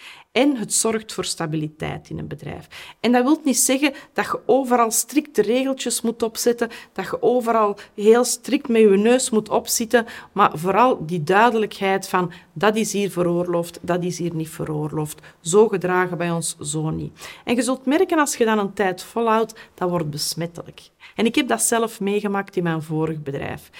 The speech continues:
Ik had daar heel duidelijke grenzen en op een gegeven moment merkte ik dat mijn managers die grenzen gewoon overnamen van mij, waardoor dat mijn leven eigenlijk veel gemakkelijker werd.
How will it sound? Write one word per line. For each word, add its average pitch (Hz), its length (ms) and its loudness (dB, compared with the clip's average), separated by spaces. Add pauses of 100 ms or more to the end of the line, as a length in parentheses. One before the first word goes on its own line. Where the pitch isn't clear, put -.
(160)
Ik - 140 -6
had 220 140 0
daar 208 120 0
heel 208 340 2
duidelijke 226 600 0
grenzen 247 460 -2 (260)
en 220 140 2
op 220 120 0
een 190 60 0
gegeven 202 400 2
moment 240 280 0
merkte 262 640 2 (300)
ik 269 280 -2
dat 196 200 2
mijn 175 300 0
managers 285 800 2 (400)
die 175 240 -4
grenzen 233 380 0
gewoon 185 320 0
overnamen 160 720 -2
van 151 180 -4
mij, 143 200 -6 (220)
waardoor 180 340 2
dat 156 140 -4
mijn 208 320 -2
leven 220 440 4 (260)
eigenlijk 190 420 -8
veel - 280 -8
gemakkelijker 151 640 -12
werd. - 380 -14